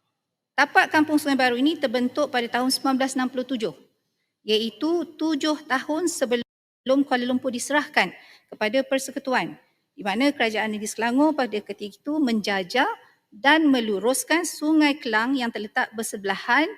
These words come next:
di kawasan Tanah Mas yang mengatasi masalah air bah di kawasan tersebut. Pengalihan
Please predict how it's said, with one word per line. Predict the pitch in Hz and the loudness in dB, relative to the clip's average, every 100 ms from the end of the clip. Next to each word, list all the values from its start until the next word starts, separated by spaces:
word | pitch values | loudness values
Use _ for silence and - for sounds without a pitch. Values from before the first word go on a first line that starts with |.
| - _ _ _ | -14 _ _ _
di | _ 196 277 311 | _ -4 -2 0
kawasan | 302 247 240 240 240 | 0 0 0 -2 -4
Tanah | 220 226 226 | -4 -4 -2
Mas | 240 262 - _ _ _ - | -2 -4 -8 _ _ _ -8
yang | 233 | -4
mengatasi | 220 220 220 - 226 | -4 -2 -4 -6 -6
masalah | 208 202 196 | -6 -4 -4
air | 202 208 208 | -4 -4 0
bah | 247 381 - _ _ | 0 0 -4 _ _
di | 214 | -10
kawasan | 208 190 185 | -6 -4 -4
tersebut. | 175 202 220 - - _ _ _ _ _ _ _ _ _ _ _ _ _ _ _ _ _ _ _ _ _ _ _ _ _ _ _ _ _ _ _ _ _ _ - | -6 -4 -4 -4 -8 _ _ _ _ _ _ _ _ _ _ _ _ _ _ _ _ _ _ _ _ _ _ _ _ _ _ _ _ _ _ _ _ _ _ -2
Pengalihan | 277 262 294 311 302 - 370 403 294 | 2 6 6 6 0 2 4 2 -4